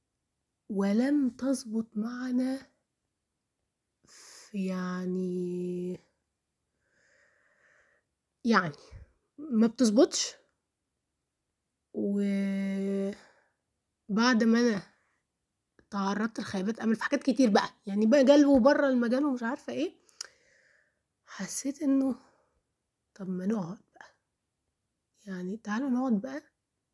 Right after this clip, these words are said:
أنا وشخصياتي اللي جوه، تعالوا نقعد، علشان الجري مش جايب نتيجة، يعني، هو بيحرق دم،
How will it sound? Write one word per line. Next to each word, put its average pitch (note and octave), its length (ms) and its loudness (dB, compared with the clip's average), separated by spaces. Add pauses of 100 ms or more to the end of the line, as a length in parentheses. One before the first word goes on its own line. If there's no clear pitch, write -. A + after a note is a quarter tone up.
(460)
أنا G#3+ 200 -2
وشخصياتي G3+ 720 -8
اللي G3 100 -4
جوه، G#3+ 280 -2
تعالوا A3+ 300 -8
نقعد، A3+ 460 -6 (1300)
علشان G#3 520 4
الجري D#4+ 400 8
مش C#4+ 260 6
جايب D4 280 6
نتيجة، C#4+ 400 2 (880)
يعني، E3 500 -8
هو - 440 -4
بيحرق B3+ 300 2
دم، G3 340 2